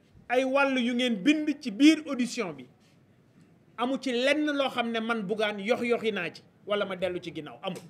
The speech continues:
Bi gën a neex,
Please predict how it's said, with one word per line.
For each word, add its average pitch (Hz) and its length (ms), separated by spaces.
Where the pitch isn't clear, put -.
Bi 190 120
gën 240 200
a 233 60
neex, 214 280